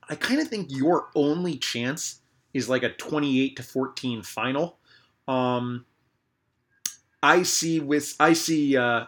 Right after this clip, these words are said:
I see Ohio State getting, uh, above twenty-eight in this one.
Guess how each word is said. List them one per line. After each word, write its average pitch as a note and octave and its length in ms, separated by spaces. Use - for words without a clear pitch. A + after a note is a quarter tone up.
I E3 80
see D#3+ 160
Ohio B2+ 260
State B2 380
getting, A#2+ 400
uh, A#2 220
above C3+ 480
twenty-eight B2+ 560
in B2 60
this A#2+ 200
one. B2 360